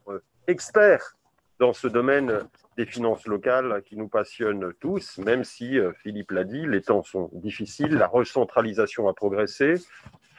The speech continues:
et, euh, effectivement, euh, le gouvernement invente des dispositifs très complexes, euh,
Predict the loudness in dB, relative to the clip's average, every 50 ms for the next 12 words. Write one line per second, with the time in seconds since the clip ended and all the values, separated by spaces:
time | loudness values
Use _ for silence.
0 | -20 -20 -20 _ _ 0 2 2 4 4 4 2 2 0 -4 -6 -10 -10 -10 _
1 | _ -20 -16 -6 -4 -2 0 2 2 0 0 -2 -6 -10 -10 -6 -4 -2 -2 -2
2 | -4 -6 -8 -10 -12 -14 -14 _ _ _ _ _ _ _ _ _ _ _ _ 0
3 | 0 2 4 2 2 2 0 -6 -6 -6 -8 -14 -8 -8 -8 -8 -8 -14 _ -12
4 | -12 -12 -8 0 2 2 2 2 0 -2 2 4 4 4 4 2 -2 -12 -14 -16
5 | -18 -20 _ _ _ _ -20 -20 _ _ _ 0 0 2 0